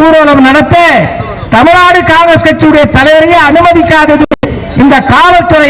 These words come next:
என்பதை நீங்கள் நினைவிலே வைத்துக் கொள்ள வேண்டும். சொல்வதாக இருக்க வேண்டாம். கழகம் ரெண்டாயிரத்தி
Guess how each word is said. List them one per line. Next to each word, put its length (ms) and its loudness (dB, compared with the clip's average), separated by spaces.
என்பதை 300 2
நீங்கள் 260 2
நினைவிலே 400 2
வைத்துக் 280 0
கொள்ள 200 0
வேண்டும். 280 0
சொல்வதாக 460 2
இருக்க 260 0
வேண்டாம். 400 2
கழகம் 580 0
ரெண்டாயிரத்தி 520 0